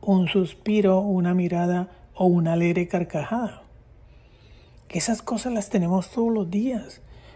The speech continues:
Una, una cara en el espejo, un amigo, un buen consejo. Esas cosas están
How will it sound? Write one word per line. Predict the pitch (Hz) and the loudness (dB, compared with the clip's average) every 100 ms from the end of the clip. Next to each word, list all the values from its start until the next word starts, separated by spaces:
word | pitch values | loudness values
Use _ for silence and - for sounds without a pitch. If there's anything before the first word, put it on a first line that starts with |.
| - - | -16 0
Una, | 214 214 226 214 - - | 4 4 4 0 -8 -4
una | 214 214 208 | 2 2 2
cara | 220 226 | 0 4
en | |
el | 233 | 4
espejo, | 208 - - 233 240 233 | 2 0 -2 0 0 -2
un | 170 175 202 226 | -2 0 2 4
amigo, | 226 240 269 208 175 | 2 2 2 2 4
un | 190 | 4
buen | 196 220 214 | 6 6 4
consejo. | 226 214 208 247 196 - - - - - - - - - - - - - - | 2 2 0 -2 -2 -8 -12 -20 -20 -20 -20 -20 -20 -20 -20 -20 -20 -20 -6
Esas | 208 202 220 - | -2 0 -2 -4
cosas | - 220 202 214 208 - - - - - - - | -2 0 0 -2 -4 -8 -18 -20 -20 -20 -20 -20
están | - - - 190 | -20 -6 2 4